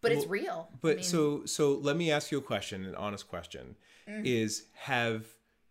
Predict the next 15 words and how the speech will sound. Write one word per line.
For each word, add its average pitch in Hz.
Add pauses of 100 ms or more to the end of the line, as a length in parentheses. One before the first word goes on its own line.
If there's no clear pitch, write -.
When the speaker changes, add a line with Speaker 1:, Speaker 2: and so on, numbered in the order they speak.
Speaker 2:
you 165
ever 104
felt 104 (420)
insignificant 95 (580)
because 110 (100)
I 117
was 110
on 95 (100)
my 110
phone, 95
my 98
computer, 92
my 87
whatnot? 73 (340)
Speaker 1:
Yeah. 254